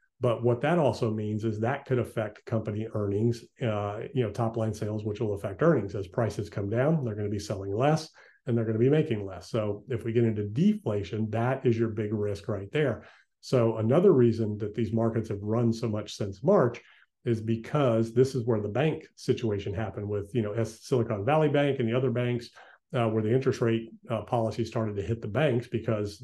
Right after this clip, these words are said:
you know, buying, um, you know, treasuries and, you know, banking on rates staying low.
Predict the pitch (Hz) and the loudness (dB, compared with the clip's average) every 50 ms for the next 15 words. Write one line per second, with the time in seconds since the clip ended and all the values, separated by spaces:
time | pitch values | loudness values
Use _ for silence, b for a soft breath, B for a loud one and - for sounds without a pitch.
0 | 117 117 123 117 104 98 98 b b b b b b b b _ - 104 107 120 | -6 -4 -2 -2 -2 -4 -6 b b b b b b b b _ -8 -2 0 2
1 | 123 127 123 120 117 113 110 113 113 110 120 113 104 104 104 104 104 104 107 113 | 2 4 4 4 4 4 2 0 -2 -4 -4 -6 -4 -4 -4 -6 -6 -8 -10 -12
2 | 113 - - _ _ _ _ _ _ 151 127 120 113 110 110 110 - - - - | -12 -14 -20 _ _ _ _ _ _ -4 -2 -2 0 -2 -4 -6 -8 -10 -10 -4
3 | - - 151 151 139 113 113 104 107 117 120 117 - - - 185 131 113 110 110 | 2 4 4 6 6 4 4 2 2 0 0 -2 -6 -12 -6 -2 0 0 0 0
4 | 110 107 107 104 104 120 135 135 - - - 127 120 107 101 101 104 120 120 131 | 0 0 -2 -2 -4 -6 -8 -10 -10 -4 -2 0 0 0 0 -4 -2 0 2 2
5 | 135 131 131 123 120 113 113 110 107 104 110 113 110 107 110 - - - 113 110 | 4 4 4 4 4 4 2 0 0 0 0 -2 -2 -2 -6 -10 -6 -4 -4 -4
6 | 101 98 101 104 123 160 160 135 113 110 113 117 | -4 -4 -2 0 2 2 4 4 2 0 -2 -4